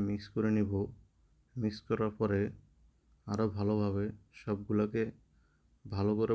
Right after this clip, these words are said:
ভর্তা বানিয়ে নিতে হবে। আমরা দিয়ে দিলাম পরিমাণ মতো লবণ, স্বাদ অনুযায়ী আপনারাও লবণ দিবেন। এবার লবণ সাথে সবগুলোকে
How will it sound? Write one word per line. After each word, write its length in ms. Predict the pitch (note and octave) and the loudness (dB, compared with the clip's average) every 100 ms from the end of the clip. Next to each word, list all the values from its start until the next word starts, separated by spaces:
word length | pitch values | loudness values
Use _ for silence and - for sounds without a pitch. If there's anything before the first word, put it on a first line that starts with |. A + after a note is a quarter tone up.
| G2+ | 0
ভর্তা 240 | G#2 - G#2 | -6 -4 0
বানিয়ে 240 | G#2+ G#2+ G2+ | 2 2 2
নিতে 180 | F#2+ F#2+ | 0 -2
হবে। 180 | F2+ F2+ - - - - _ _ _ _ G#2 | -4 -4 -12 -20 -20 -20 _ _ _ _ -4
আমরা 200 | G#2 G#2 G#2+ | 0 0 0
দিয়ে 160 | G#2 G#2 | 0 2
দিলাম 200 | A2 A2 A2+ | 0 -2 -2
পরিমাণ 320 | A2 G#2+ G#2 G2+ | 0 2 0 0
মতো 140 | G2+ G2+ | -2 -2
লবণ, 280 | G2 G#2+ C3+ D3 _ _ _ _ _ _ _ _ - _ _ | -2 -2 -2 -4 _ _ _ _ _ _ _ _ -20 _ _
স্বাদ 200 | - G#2 G#2+ | -8 -4 -2
অনুযায়ী 280 | A2 A2 A2 G#2 | 0 2 2 0
আপনারাও 360 | G#2+ G#2 G#2+ A2 | -2 -2 0 -2
লবণ 200 | A2 G#2+ G#2 | -4 -2 -2
দিবেন। 200 | G#2 A#2+ E3 - _ _ _ - _ _ _ _ _ _ | -2 -4 -6 -12 _ _ _ -20 _ _ _ _ _ _
এবার 180 | G#2+ G#2 G#2 | -4 0 2
লবণ 240 | G#2 G#2 G#2 | 2 0 -2
সাথে 260 | G#2 G#2 A2 A2 - - _ - _ _ _ _ - | -4 0 0 0 -6 -20 _ -20 _ _ _ _ -8
সবগুলোকে 480 | A#2 G#2 A2 A2 | -6 -2 -2 0